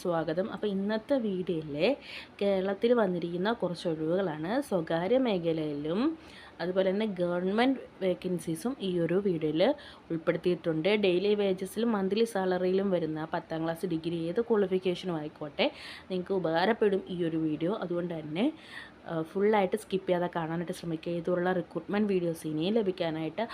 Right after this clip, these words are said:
ആദ്യമായിട്ടാണ് നിങ്ങൾ ഈ ചാനൽ കാണുന്നത് എന്നുണ്ടെങ്കിൽ സബ്സ്ക്രൈബ് ചെയ്യുക. കൂടാതെ തൊട്ടടുത്തുള്ള ബെൽ ബട്ടൺ ക്ലിക്ക് ചെയ്ത് all എന്ന ഓപ്ഷൻ എനേബിൾ ചെയ്യുകയാണെങ്കിൽ ഈ ഒരു ചാനലിടുന്ന റിക്രൂട്ട്മെന്റ് വീഡിയോസിൻ്റെ നോട്ടിഫിക്കേഷൻസ് നിങ്ങൾക്ക് ആദ്യമേ തന്നെ ലഭിക്കുന്നതായിരിക്കും. അപ്പോൾ നമുക്ക്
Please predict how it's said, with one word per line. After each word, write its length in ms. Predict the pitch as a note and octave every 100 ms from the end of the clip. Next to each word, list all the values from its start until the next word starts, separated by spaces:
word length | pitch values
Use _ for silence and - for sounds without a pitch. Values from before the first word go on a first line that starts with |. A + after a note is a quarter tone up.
| - -
ആദ്യമായിട്ടാണ് 640 | F#3 F#3 G#3+ A#3+ A#3 G3+ F#3+
നിങ്ങൾ 180 | F3+ F3+
ഈ 60 | F3+
ചാനൽ 280 | F3 F3 F3
കാണുന്നത് 380 | F3 D#3+ D#3+ F#3
എന്നുണ്ടെങ്കിൽ 420 | G#3 F#3 F3+ F3+ F3
സബ്സ്ക്രൈബ് 460 | E3 - - G#3 A3
ചെയ്യുക. 320 | A3 G#3 F#3+ F#3+
കൂടാതെ 280 | F3+ E3+ F3
തൊട്ടടുത്തുള്ള 460 | E3+ E3 E3 E3+ F3
ബെൽ 220 | E3+ D#3
ബട്ടൺ 280 | D3+ D#3 F#3 F#3
ക്ലിക്ക് 220 | F3+ -
ചെയ്ത് 180 | D#3+ D3+ D#3
all 100 | D#3
എന്ന 100 | D#3+ E3
ഓപ്ഷൻ 220 | - F#3
എനേബിൾ 340 | D#3+ D#3 - D3+
ചെയ്യുകയാണെങ്കിൽ 560 | - D#3 D3+ D3 D3+ A3 - - - -
ഈ 60 |
ഒരു 180 | A#3 B3+ C4
ചാനലിടുന്ന 440 | A3+ G3+ G3 F#3+
റിക്രൂട്ട്മെന്റ് 560 | G3 G3+ E3 D#3+ F#3 G3
വീഡിയോസിൻ്റെ 400 | F3 E3+ E3+ E3+ F#3
നോട്ടിഫിക്കേഷൻസ് 760 | D#3+ E3 E3 F3 E3+ E3 D#3 C#4 - - -
നിങ്ങൾക്ക് 200 | F#3 - F#3
ആദ്യമേ 260 | F3+ F#3 F#3+
തന്നെ 180 | D#3+ F#3+ C#4+
ലഭിക്കുന്നതായിരിക്കും. 680 | G#3+ F#3+ E3+ D#3+ D#3+ - C4 D#4+ - - - - - - - - - _ _ -
അപ്പോൾ 120 | C4+
നമുക്ക് 200 | B3+ C4